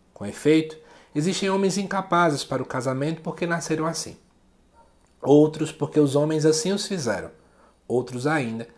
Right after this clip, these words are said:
se fizeram incapazes disso por causa do reino dos céus. Quem puder entender, entenda."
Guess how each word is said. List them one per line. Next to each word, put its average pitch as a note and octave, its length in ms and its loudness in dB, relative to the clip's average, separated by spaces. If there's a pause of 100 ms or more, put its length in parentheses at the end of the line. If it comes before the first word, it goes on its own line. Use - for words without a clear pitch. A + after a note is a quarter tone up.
(200)
se - 160 -14
fizeram D3 340 2
incapazes D3+ 600 0
disso D3 260 -4
por - 160 -8
causa C#3 240 -2
do C3 80 -4
reino C3 240 -6
dos B2 180 -8
céus. - 460 -10 (320)
Quem A2+ 160 -12
puder G#2+ 300 -6
entender, G#2+ 600 -8 (400)
entenda." G2 640 -14